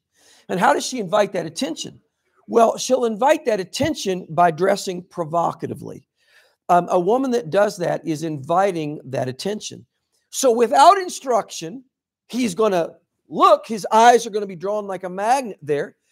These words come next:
He's gonna, he's gonna wanna hook up with her. And, um, and, but we need to teach them that, that actually is a very dangerous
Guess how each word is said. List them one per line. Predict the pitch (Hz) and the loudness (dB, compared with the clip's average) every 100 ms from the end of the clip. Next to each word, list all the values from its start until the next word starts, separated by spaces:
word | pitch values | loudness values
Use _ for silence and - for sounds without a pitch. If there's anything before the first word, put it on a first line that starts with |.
| _ _ _ _ - | _ _ _ _ -6
He's | 240 269 247 | -2 -2 0
gonna, | 226 214 196 - | -2 0 -2 -4
he's | 180 254 | -6 -4
gonna | 226 208 | -2 -2
wanna | 202 196 180 | 0 0 0
hook | 208 - | -2 0
up | 254 262 | 0 -2
with | 226 | -6
her. | 214 226 226 214 - _ _ _ - | -2 0 0 -2 -8 _ _ _ -4
And, | 190 196 180 | -2 -2 2
um, | 180 175 165 160 _ _ - - - | 4 4 2 -8 _ _ -20 -14 -4
and, | 180 175 170 165 175 _ _ - | -2 0 -2 -6 -12 _ _ -18
but | 151 143 202 190 | -12 2 4 4
we | 180 247 | -2 -4
need | 269 233 | -4 -4
to | 202 | -6
teach | - - 311 339 226 | -4 0 2 0 0
them | 196 160 170 214 _ _ _ _ _ _ _ | 2 2 -2 -10 _ _ _ _ _ _ _
that, | 165 208 - | 0 0 0
that | 214 - | 0 0
actually | - 247 294 - 247 208 196 185 | 2 2 2 -2 -6 -4 -6 -8
is | 220 214 196 - | -8 -4 -4 -4
a | 185 | -8
very | 165 165 214 208 196 147 117 _ | -4 0 2 2 0 -6 -16 _
dangerous | 196 226 254 220 202 190 - | 0 2 0 -2 -4 -4 -6